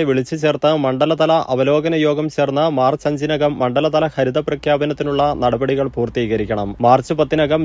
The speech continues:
ജില്ലാതല പ്രഖ്യാപനം നടത്താനുള്ള ക്രമീകരണങ്ങൾ സംബന്ധിച്ചും യോഗത്തിൽ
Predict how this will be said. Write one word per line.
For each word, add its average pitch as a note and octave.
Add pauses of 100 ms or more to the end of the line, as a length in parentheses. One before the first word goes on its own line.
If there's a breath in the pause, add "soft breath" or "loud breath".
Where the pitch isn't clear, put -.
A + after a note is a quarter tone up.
(100)
ജില്ലാതല C#3+
പ്രഖ്യാപനം D3+
നടത്താനുള്ള D3 (180)
ക്രമീകരണങ്ങൾ D3+
സംബന്ധിച്ചും C#3 (120)
യോഗത്തിൽ C3